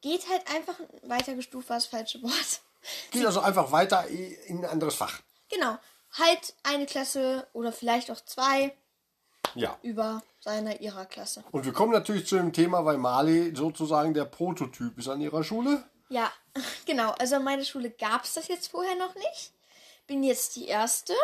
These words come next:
Speaker 1: Ja.
Speaker 2: Und hattest du die Auswahl zwischen was?
Speaker 1: Ähm, ich hatte ganz viel. Also entweder konnte ich halt, also ich bin jetzt in der sechsten, und ich konnte halt entweder in die siebte gehen zu Französisch oder Latein
Speaker 2: Mhm.
Speaker 1: oder in die achte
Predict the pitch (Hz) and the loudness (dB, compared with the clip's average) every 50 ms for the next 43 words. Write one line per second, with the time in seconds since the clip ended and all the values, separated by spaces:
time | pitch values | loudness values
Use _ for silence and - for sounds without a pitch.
0 | 698 - - - - _ _ _ _ _ _ _ _ _ _ 247 240 220 196 208 | 2 2 -2 -10 -20 _ _ _ _ _ _ _ _ _ _ -4 -2 -2 -2 -2
1 | 196 - _ _ _ _ _ _ 143 123 127 131 127 123 131 120 110 127 120 147 | -4 -10 _ _ _ _ _ _ -4 -2 -2 -2 0 -2 -4 -4 -2 -2 0 0
2 | 156 143 127 123 131 127 127 117 107 127 151 147 147 - - _ _ _ _ _ | 0 0 0 -2 -6 -6 -4 -4 -2 0 0 0 -2 -6 -10 _ _ _ _ _
3 | _ - 285 285 277 277 277 277 277 - _ - 277 262 - 233 - 254 214 226 | _ 0 2 4 4 2 2 -2 -4 -6 _ -4 -4 -4 -4 -4 -6 -6 -6 -6
4 | 214 208 - - - - - - 233 240 285 285 - - - _ _ _ _ _ | -6 -6 -8 -10 -10 -12 -4 -2 -2 0 0 -2 -4 -4 -10 _ _ _ _ _
5 | _ _ _ _ _ - 262 285 330 359 - 415 381 392 392 392 392 - - 302 | _ _ _ _ _ -6 -4 -4 -2 -2 -4 -2 0 2 2 2 0 -2 -6 -6
6 | 277 285 285 277 277 277 262 254 254 254 262 254 - 226 233 226 - - 220 214 | -6 -4 -4 -6 -6 -4 -2 -2 0 -2 -2 -4 -6 -6 -6 -6 -6 -8 -8 -4
7 | 214 208 208 208 - 208 202 208 214 240 262 - - - 392 440 - - - - | -4 -2 -4 -4 -8 -8 -8 -4 -4 -4 -4 -4 -10 -10 -10 -12 -12 -14 -20 -20
8 | - - - - _ _ _ _ - 294 294 294 - 294 285 - 262 262 - - | -20 -20 -20 -20 _ _ _ _ 0 2 2 2 2 -2 -4 -2 -4 -4 -2 0
9 | 302 320 302 311 269 254 - 254 294 311 - 320 294 254 240 226 226 233 214 262 | 0 0 2 0 0 0 -2 -4 -4 -4 -2 -2 0 0 0 -2 -2 -2 -2 -2
10 | 311 - - - 392 370 381 370 381 403 466 640 622 605 - - - 302 269 247 | -2 -4 -6 -6 -6 -2 0 0 0 0 -2 -4 -6 -6 -6 -6 -4 -4 -4 -6
11 | - - - 220 226 226 - 247 240 233 214 220 214 - - 220 214 208 208 208 | -8 -10 -8 -8 -6 -6 -6 -4 -4 -4 -4 -6 -6 -6 -6 -4 -4 -4 -4 -4
12 | 208 208 208 - - 214 214 214 226 254 311 571 659 - _ _ _ _ _ _ | -6 -8 -10 -12 -14 -12 -8 -6 -4 -4 -4 -4 -6 -10 _ _ _ _ _ _
13 | _ - - - - 110 269 - - 277 254 233 233 226 - - 302 311 - - | _ -14 -8 -6 -4 0 0 2 2 2 2 2 0 -2 0 0 0 0 -2 -4
14 | - | -6